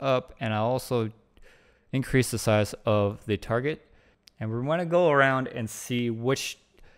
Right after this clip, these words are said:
three points best fits the angle I want, I'm going for. Or we could also pick our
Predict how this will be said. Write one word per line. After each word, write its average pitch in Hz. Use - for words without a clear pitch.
three 160
points 131
best 131
fits -
the 117
angle 127
I 120
want, 117
I'm 107
going 131
for. 170
Or 117
we 117
could 123
also 151
pick 131
our 107